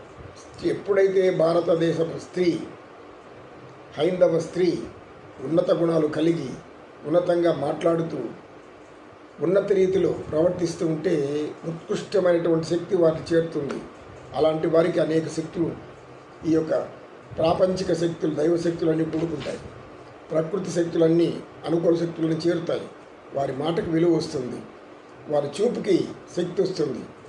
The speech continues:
ఒక్కసారి అలా చూశారంటే చాలు, ప్రసన్నంగా ఎదుటివాడు కూడా సాష్టాంగ నమస్కారం చేయాల్సిందే. అలాంటి కళ్ళు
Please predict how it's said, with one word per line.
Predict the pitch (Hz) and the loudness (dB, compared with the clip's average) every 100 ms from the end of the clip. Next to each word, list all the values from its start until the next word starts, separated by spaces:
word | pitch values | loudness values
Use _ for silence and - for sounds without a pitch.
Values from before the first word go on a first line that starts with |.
| - - - | -20 -16 -10
ఒక్కసారి | 139 170 - 190 | -6 2 4 4
అలా | 170 | 4
చూశారంటే | 170 180 170 180 170 165 | 2 0 2 4 2 0
చాలు, | 165 151 151 | -2 0 -2
ప్రసన్నంగా | - - 139 143 165 165 151 120 - - - - - | -4 -10 -4 2 4 4 2 0 -4 -14 -18 -18 -6
ఎదుటివాడు | 165 185 185 185 170 | -2 0 4 4 4
కూడా | 170 165 151 135 - - - - - - - - - - - - - | 4 4 4 0 -6 -12 -20 -20 -20 -20 -20 -20 -20 -20 -20 -20 0
సాష్టాంగ | 160 170 196 175 156 | 2 4 4 4 4
నమస్కారం | 160 165 165 - 143 | 2 0 0 0 -2
చేయాల్సిందే. | 120 110 - - - - - - - - - - - | -4 -4 -12 -16 -16 -18 -18 -16 -14 -16 -18 -20 -10
అలాంటి | - 151 156 156 - 143 - - - - - - - - - | -2 0 0 0 -4 -6 -6 -10 -14 -18 -18 -18 -18 -12 -2
కళ్ళు | 160 226 170 | 2 4 2